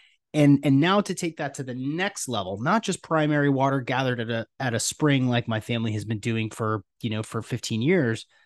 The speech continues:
but now we're talking about something very simple that we can do to it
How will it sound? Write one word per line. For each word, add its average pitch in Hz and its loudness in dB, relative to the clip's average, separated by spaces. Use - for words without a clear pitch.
but 123 -4
now 135 0
we're 175 2
talking 127 -2
about 110 -2
something 123 -2
very 147 2
simple 135 0
that - -8
we 120 -4
can 110 -4
do 120 -2
to 110 -4
it 95 -2